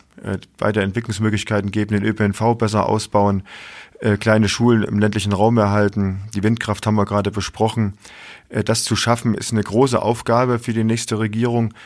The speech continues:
Ich will Ihnen mal ein Beispiel nennen. Ich habe erreicht, dass, äh, in den ganzen Debatten jetzt in Berlin, auch wieder gerade in den Beschlüssen, die die C D U am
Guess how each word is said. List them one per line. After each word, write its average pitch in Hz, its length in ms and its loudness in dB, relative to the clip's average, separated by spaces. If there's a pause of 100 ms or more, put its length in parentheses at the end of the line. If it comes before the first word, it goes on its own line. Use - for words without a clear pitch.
(160)
Ich - 100 -6
will 127 80 2
Ihnen 135 80 4
mal 123 60 6
ein 117 60 2
Beispiel 123 320 4
nennen. 101 160 4
Ich 113 140 0
habe 110 120 2
erreicht, 110 520 2 (220)
dass, 113 440 -2
äh, 101 420 -2
in 104 100 -6
den 98 100 0
ganzen 107 300 -4
Debatten 110 340 0
jetzt 104 160 0
in 104 80 0
Berlin, 113 400 2
auch 98 180 0
wieder 104 200 0
gerade 101 340 0
in 104 140 -2
den 98 160 0
Beschlüssen, 110 420 -4
die 101 140 -6
die 92 160 -10
C 107 160 -4
D 98 80 -2
U 107 340 -2 (460)
am 101 320 2